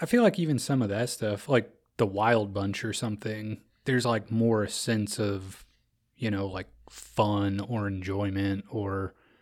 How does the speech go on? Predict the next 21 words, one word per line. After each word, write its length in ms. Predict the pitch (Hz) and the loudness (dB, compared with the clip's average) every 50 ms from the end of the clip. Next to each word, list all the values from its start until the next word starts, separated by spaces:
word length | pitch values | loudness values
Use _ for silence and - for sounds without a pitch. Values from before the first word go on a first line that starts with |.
| _ _ - | _ _ 0
like, 180 | 117 107 - | 2 2 2
it's 200 | 127 113 107 - | 2 0 0 0
so 460 | - - - - 113 110 107 107 104 101 | 0 0 2 4 4 4 4 4 2 0
violent 540 | 95 98 101 101 107 104 98 95 98 101 113 | -2 -2 -2 0 0 0 0 -2 -2 -2 -4
at 140 | 117 113 - | -6 -4 -2
the 140 | 110 104 | -2 -2
end 140 | 101 98 98 | 0 0 -2
of 80 | 95 92 | -2 -4
that, 420 | 92 95 98 98 95 - - - | -4 -2 -2 -4 -4 -4 -6 -2
but 280 | - 110 101 98 - - - - - - - - - - - - - - - - - - - _ _ _ _ _ _ - | -2 0 0 -2 -6 -10 -18 -20 -20 -20 -20 -20 -20 -20 -20 -20 -20 -20 -20 -20 -20 -20 -20 _ _ _ _ _ _ 0
there 180 | 135 110 104 | 2 2 2
is 180 | 107 110 104 98 | 0 -2 -2 -2
still 360 | - - - - 104 101 101 | -2 -4 -4 -4 -4 -4 -4
some 240 | - - - 104 101 | -4 -4 -4 -4 -4
kind 200 | 101 - 107 104 | -2 -2 -2 -4
of, 100 | 98 104 | -4 -6
like, 240 | 101 98 98 95 - _ _ _ - - | -6 -6 -6 -8 -10 _ _ _ -6 -2
"Oh, 120 | 120 110 | -2 0
this 220 | 104 104 98 - - | 0 -2 -2 -2 -4
is 100 | 98 92 | -8 -6
badass." 840 | - - 101 98 95 92 95 98 101 98 95 98 - - - - | -2 -2 -2 -2 -2 -2 -2 -2 -2 -2 -4 -4 -6 -8 -10 -12